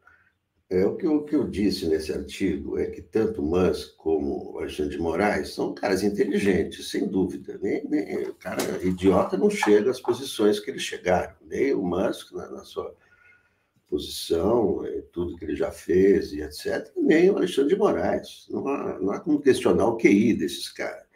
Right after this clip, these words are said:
Porém, nem sempre os caras inteligentes tomam decisões inteligentes o tempo todo, né?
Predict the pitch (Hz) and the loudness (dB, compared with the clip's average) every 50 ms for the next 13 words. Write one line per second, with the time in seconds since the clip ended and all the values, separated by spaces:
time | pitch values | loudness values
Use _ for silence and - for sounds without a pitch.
0 | _ _ _ _ - - _ _ _ _ - - 143 208 196 208 240 240 247 262 | _ _ _ _ -20 -20 _ _ _ _ 4 6 10 10 10 10 10 8 4 2
1 | 285 277 - - - 160 165 190 190 - - 92 92 82 80 - - - - - | 2 0 2 4 6 8 10 10 10 8 6 2 2 2 2 0 -2 -4 -6 -8
2 | - - - 104 104 92 90 101 92 - 98 92 85 80 76 76 87 101 123 139 | -8 -4 -2 0 0 2 2 2 2 2 0 -2 -2 -4 -4 0 2 2 4 2
3 | - - - - - - - - - _ _ _ _ _ _ _ _ _ _ _ | 2 0 -6 -12 -14 -16 -18 -20 -20 _ _ _ _ _ _ _ _ _ _ _
4 | _ _ _ _ _ - - 110 113 131 139 139 135 131 113 - - 104 85 87 | _ _ _ _ _ 0 2 4 6 6 6 6 8 6 4 4 2 0 4 6
5 | 101 98 92 92 87 85 - 85 82 82 80 - 101 107 107 - - - - 135 | 6 6 6 6 4 2 0 0 0 0 2 2 2 2 2 2 -2 0 4 4
6 | 139 139 143 - - - 95 82 78 - 73 71 78 90 101 120 - | 4 4 2 -2 -4 -2 0 0 0 -2 -4 -8 -6 -4 -4 -4 -4